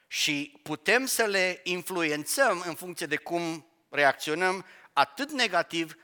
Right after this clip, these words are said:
cât și pozitiv. Și aceste lucruri sunt crize și provocări care vor, care pot să, cum am zis, să afecteze atât negativ cât și pozitiv vis-, viitorul bisericii noastre.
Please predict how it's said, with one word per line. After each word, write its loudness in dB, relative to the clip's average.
cât -8
și 0
pozitiv. -6
Și -2
aceste 0
lucruri -8
sunt -8
crize -2
și -8
provocări 2
care 8
vor, 0
care 4
pot 0
să, -2
cum -6
am 0
zis, -8
să 2
afecteze 4
atât -2
negativ 0
cât -8
și -4
pozitiv -6
vis-, -8
viitorul -4
bisericii -8
noastre. -8